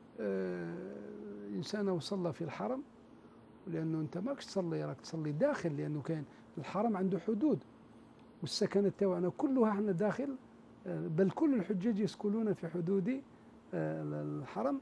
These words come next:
إذن فيصلي في غرفته، خصوصاً في الأيام اللي فيها، آه، في الأوقات اللي فيها الحرارة،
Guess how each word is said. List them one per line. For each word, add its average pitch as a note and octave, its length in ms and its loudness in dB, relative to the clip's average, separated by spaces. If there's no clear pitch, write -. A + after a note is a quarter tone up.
إذن A#3 220 2
فيصلي B3 880 -4
في A3+ 120 2
غرفته، E3+ 600 2
خصوصاً B3+ 560 -2
في F3+ 300 -2
الأيام E3 640 0
اللي C#3+ 180 -2
فيها، D#3 360 -8
آه، D3 100 -10
في C#3+ 360 -6
الأوقات D#3 520 -6
اللي D#3 140 -4
فيها D#3 220 -8
الحرارة، D#3 560 -6